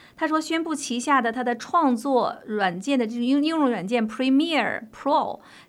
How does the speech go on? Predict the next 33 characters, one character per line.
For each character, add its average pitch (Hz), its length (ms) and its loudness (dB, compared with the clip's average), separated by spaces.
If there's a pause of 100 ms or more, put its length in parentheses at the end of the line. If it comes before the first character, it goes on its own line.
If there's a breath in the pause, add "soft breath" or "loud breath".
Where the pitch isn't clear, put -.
(420)
将 294 260 4
提 277 180 0
升 269 360 0
一 247 240 -2
系 339 420 -2
列 349 320 2
的 175 160 -2
新 220 340 2
的 214 120 2
A 208 160 -2
I 202 160 0
功 190 200 -6
能。 151 280 -8 (440 loud breath)
那 349 40 2
么 359 100 6
这 381 100 2
个 302 220 4
A 302 120 2
I 330 140 4
功 294 160 2
能 254 160 2
它 285 140 2
能 254 180 4
够 285 160 2
干 294 180 4
什 254 120 0
么 220 80 0
呢？ 269 240 4 (180)
自 349 380 -2
动 277 320 0
剪 - 320 -8
辑 165 180 -14
呀。 175 240 -4